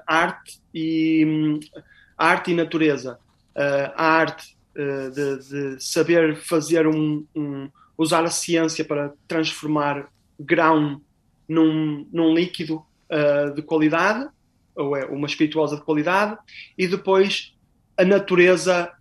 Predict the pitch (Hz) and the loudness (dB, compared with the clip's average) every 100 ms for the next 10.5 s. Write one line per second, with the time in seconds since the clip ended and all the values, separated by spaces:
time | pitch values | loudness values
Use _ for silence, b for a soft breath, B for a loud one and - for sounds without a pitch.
0 | _ 170 160 175 170 165 - 165 156 156 | _ -6 -4 -2 -2 -2 -2 0 0 -2
1 | 151 - - 160 160 - 151 151 151 147 | -8 -12 -2 0 0 -4 -6 0 0 0
2 | 147 B B _ 143 147 143 139 143 139 | -4 B B _ -6 -4 -2 -4 -6 -8
3 | 139 - - _ _ _ 151 147 147 143 | -10 -14 -20 _ _ _ -20 -20 -20 -2
4 | 156 139 - 165 165 156 160 151 180 151 | -2 -2 -6 -2 0 2 0 2 -2 -2
5 | 160 160 160 165 165 160 147 - 139 143 | 0 2 2 2 0 -2 -10 -12 -8 -6
6 | 131 139 131 135 143 139 160 175 165 151 | -6 -8 -6 -6 -4 -2 0 2 2 2
7 | 147 139 139 143 160 160 170 143 165 175 | -2 -10 -10 -4 -4 -4 -6 0 0 0
8 | 147 147 - 151 147 165 170 156 156 B | -2 -4 -6 -6 -2 0 0 -2 -6 B
9 | B _ 156 147 147 147 143 147 - 180 | B _ 2 2 0 -2 -6 -8 -12 -10
10 | 175 170 170 156 | -10 -8 -6 -6